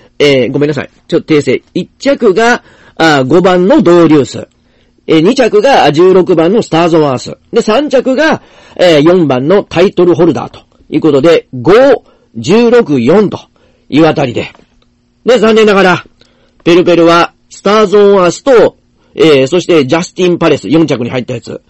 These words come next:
と、六着に入ったタスティエーラーをかけてましたので、三連複で、えー、これをかけてたんですけど、残念ながら、あー、うまくいかなかったと。えー、で、ののちゃんの方は、どうもこのやっぱり、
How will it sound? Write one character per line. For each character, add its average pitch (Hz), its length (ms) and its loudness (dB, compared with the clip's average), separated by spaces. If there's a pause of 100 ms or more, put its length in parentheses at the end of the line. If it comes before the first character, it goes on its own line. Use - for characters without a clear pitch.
(320)
と、 - 260 -4
六 165 200 -2
着 175 120 -2
に 143 60 -4
入 143 140 -2
っ - 20 -12
た 123 100 -4
タ 165 160 -8
ス - 120 -12
テ 170 100 -2
ィ 170 80 4
エ 170 60 4
ー - 20 0
ラ 120 120 -2
ー - 20 -6
を 113 60 -8
か 123 120 -10
け 107 140 -12
て 120 100 -6
ま 139 140 -4
し - 40 -12
た 131 100 -4
の 117 120 -6
で、 107 200 -10 (220)
三 156 320 -4
連 233 200 2
複 147 240 -2
で、 180 260 0 (400)
え 131 240 0
ー、 120 60 -4
こ 160 100 -2
れ 160 100 4
を 151 80 2
か 131 120 -8
け 139 100 -4
て 147 80 -4
た 135 100 -2
ん 120 60 -6
で 120 80 -4
す - 80 -14
け 226 80 2
ど、 233 300 2 (160)
残 147 240 -4
念 139 100 -2
な 131 80 -4
が 143 100 -2
ら、 233 240 0 (360)
あ 120 300 -2
ー、 - 20 -2
う - 20 -2
ま 156 120 0
く 165 80 0
い 180 40 0
か 233 80 0
な 220 60 2
か 196 80 2
っ - 20 0
た - 100 -6
と。 - 100 -16 (840)
え 143 360 0
ー、 143 40 -8
で、 196 240 0 (440)
の 247 160 2
の 453 160 4
ち - 60 -2
ゃ 190 80 0
ん 165 40 0
の 156 80 -2
方 175 140 4
は、 123 220 -2 (320)
ど 254 240 0
う - 40 2
も 214 100 2
こ 196 100 -2
の 180 100 0
や 156 80 2
っ 131 40 -4
ぱ 139 100 -2
り、 135 180 -4